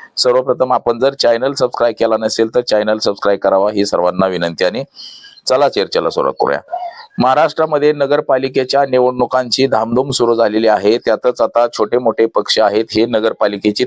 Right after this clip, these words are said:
तयारी करताना आपल्याला दिसत आहेत. असं असलं तरी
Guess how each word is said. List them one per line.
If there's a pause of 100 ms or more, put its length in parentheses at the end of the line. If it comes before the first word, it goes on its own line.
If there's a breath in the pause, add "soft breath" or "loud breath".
(100)
तयारी
करताना
आपल्याला
दिसत
आहेत. (1300 loud breath)
असं
असलं (100)
तरी